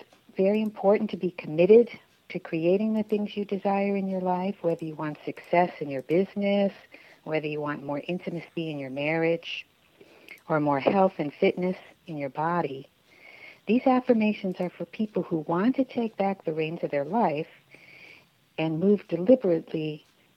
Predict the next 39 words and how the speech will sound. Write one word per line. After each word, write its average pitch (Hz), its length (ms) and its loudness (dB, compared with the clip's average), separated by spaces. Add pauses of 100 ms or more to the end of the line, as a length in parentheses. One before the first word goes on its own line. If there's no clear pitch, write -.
(240)
toward 180 340 0
the 196 60 -6
direction 151 500 -4
of 139 160 -12
contentment. - 680 -10 (840)
So 208 100 4
when 226 240 6
we 220 240 4
say 254 180 12
them 247 200 4
out 208 260 0
loud, 196 540 6
it 175 180 0
brings 208 280 4
us 175 100 0 (100)
face 214 260 4
to - 60 -10
face 208 280 2 (100)
with 180 160 -2
the 170 100 -2
reality 170 800 4 (540)
that 170 200 2
we 175 260 8
are 277 120 10
the 226 100 4 (160)
ones 143 240 -2
creating 147 500 -6
our 139 120 -6
day-to-day 135 560 -8
lives. - 380 -14 (920)
And 156 140 -2
the 165 100 -2
only 208 200 -2
thing 202 200 -4
that 165 180 -4
I 214 200 4
know 185 160 0
for - 180 -10
sure 135 380 -6